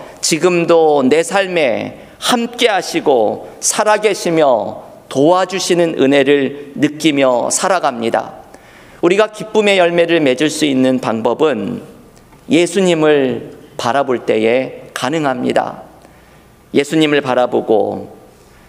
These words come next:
주님의 십자가의 은혜를 의지하면서 살아갈 때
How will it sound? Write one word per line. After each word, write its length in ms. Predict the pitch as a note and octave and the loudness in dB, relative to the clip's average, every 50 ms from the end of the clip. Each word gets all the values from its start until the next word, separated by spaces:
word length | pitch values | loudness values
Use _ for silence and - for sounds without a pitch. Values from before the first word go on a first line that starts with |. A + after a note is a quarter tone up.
| - - - | -20 -12 -4
주님의 380 | - E3 D#3+ E3+ F3 F3+ F3 | -2 0 2 2 2 2 0
십자가의 580 | E3+ - - - E3 - F#3+ F3+ F3 E3+ E3+ D#3 | -2 -4 -10 -4 -2 -2 0 2 2 2 2 2
은혜를 680 | C#3+ C3+ C3+ C3+ C3 B2 C3 B2+ A#2+ A#2 A2 A2 A2 - | 2 2 4 2 4 4 2 2 2 2 0 -2 -4 0
의지하면서 1200 | - D3 D3+ D3+ D3 D3+ D3+ C#3 B2+ A#2+ A#2+ A2+ G#2+ A2 G#2 - C3 B2 B2+ B2+ A#2+ B2 - - - | 2 2 2 2 0 0 0 0 0 0 -2 -2 -2 -2 -2 0 0 0 0 0 -2 -6 -12 -16 -10
살아갈 580 | - - - F#3 - E3 D#3 - A#2 A2 - - | -8 -6 -4 -2 -2 -2 0 0 -2 -4 -2 -2
때 320 | - G#2 - - - - | -2 -2 -2 -4 -10 -12